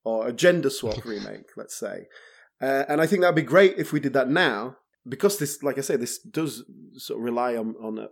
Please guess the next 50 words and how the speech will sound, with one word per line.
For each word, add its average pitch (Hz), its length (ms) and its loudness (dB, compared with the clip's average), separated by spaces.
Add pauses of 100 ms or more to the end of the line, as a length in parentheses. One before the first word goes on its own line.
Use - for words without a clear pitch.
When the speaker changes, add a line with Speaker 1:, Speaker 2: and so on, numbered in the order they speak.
(220)
Speaker 1:
a 110 60 -10
masculine 113 600 -2
identity. 101 600 -12 (160)
Well, 294 180 -8 (280)
the, 294 80 -10
the 240 60 -6
main 302 180 0
pressures 226 460 -4
on 151 160 -2
women 147 320 -2
are 120 340 -4
sort 127 260 -6
of 117 140 -8
the, 123 340 -4 (200)
uh, 123 680 -8
the 127 100 -8
life-work 127 560 -6
balance 131 460 -4
and, 117 240 -4
uh, 117 320 -6
the 123 140 0
pressure 139 300 -2
to 123 140 -6
have 110 200 -10
kids 196 400 2
and 131 120 -4
start 123 220 -4
a - 40 -10
family 151 340 -2
and 131 100 -2
be 123 80 -2
a 113 80 -6
good 107 160 -8
mother 143 400 -2
and 127 100 -6
all 110 120 -6
that 127 160 -8
sort 135 220 -8
of 131 80 -10
thing. 135 360 -4 (100)
But 127 200 -2
also 127 800 2
now 127 260 -4
you're 123 160 -2
expected 120 640 -8
to, 127 960 -8
uh, 143 40 -12
support 147 420 -2
yourself 135 480 -2
and, 120 300 -8